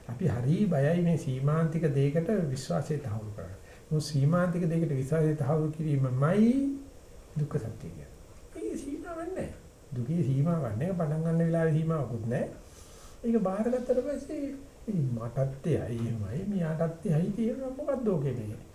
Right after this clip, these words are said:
ඔක්කොටම හොරි, හොරි හැදිලා තියෙනවා නම් සොරි කියන්න දෙයක් නැහැ. දැන් ඔක්කොටම සමාජයේ හොරි තියෙනවා නම් මොකද්ද ප්‍රශ්නේ? එක්කෙනෙක් විතරක් හොරි නම් එයා ඉතින් සොරි කියා ගන්න. අනික කටට හොරි නැති හින්දා.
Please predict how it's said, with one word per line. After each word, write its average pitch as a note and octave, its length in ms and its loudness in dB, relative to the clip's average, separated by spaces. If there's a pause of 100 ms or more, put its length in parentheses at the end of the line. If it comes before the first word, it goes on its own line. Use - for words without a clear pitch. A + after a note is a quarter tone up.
(220)
ඔක්කොටම A3 540 4
හොරි, G#3+ 260 10 (100)
හොරි D#3 320 8
හැදිලා G#3 300 8
තියෙනවා A3 380 8
නම් D3 160 2 (1300)
සොරි F#3 340 4
කියන්න A3+ 240 10
දෙයක් A3+ 220 10
නැහැ. C4 300 6 (600)
දැන් G2 100 0
ඔක්කොටම A3+ 480 8
සමාජයේ G3 460 10
හොරි F3+ 200 8
තියෙනවා G#3 360 10
නම් C3 160 2 (480)
මොකද්ද C#4+ 300 0
ප්‍රශ්නේ? D#3 420 0 (1500)
එක්කෙනෙක් A#3+ 440 8
විතරක් A3+ 380 10
හොරි G3 220 6
නම් A#3 160 4
එයා A#3+ 220 6
ඉතින් A3+ 260 4
සොරි G3+ 260 2
කියා C3+ 200 4
ගන්න. - 200 -8 (800)
අනික D3+ 240 4
කටට E3+ 320 4
හොරි F3+ 180 10
නැති B2 240 2
හින්දා. F2+ 320 -6